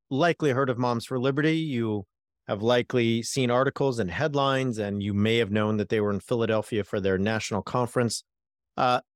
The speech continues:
colleague of mine, Gil Frank, writing at The Meteor, describes them like this.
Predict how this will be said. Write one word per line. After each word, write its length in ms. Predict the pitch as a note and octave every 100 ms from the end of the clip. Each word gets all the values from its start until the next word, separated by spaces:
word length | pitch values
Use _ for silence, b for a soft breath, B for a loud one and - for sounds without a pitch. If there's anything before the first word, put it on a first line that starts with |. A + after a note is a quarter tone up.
| _ _ _ _ _ _ _ _
colleague 360 | - E3 D#3+
of 100 | C#3+
mine, 440 | B2+ D3 D#3+ E3+ B2
Gil 200 | D3 C#3+
Frank, 380 | B2 D#3 D3+ D#3
writing 340 | C3+ B2 B2+ A#2+
at 80 | -
The 60 |
Meteor, 480 | A#2 C3 C3+ C3 B2+
describes 560 | A#2 - B2 A2+ A#2 -
them 140 | A#2
like 180 | A#2 G#2+
this. 340 | G#2 E2 -